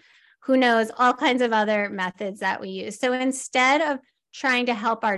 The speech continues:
daughter ourselves sort of feel good about how we look,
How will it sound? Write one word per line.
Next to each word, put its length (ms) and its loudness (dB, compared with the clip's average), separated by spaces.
daughter 280 -2
ourselves 560 -2
sort 200 -8
of 120 -6
feel 200 4
good 360 -2
about 300 0
how 160 -2
we 160 -6
look, 360 -4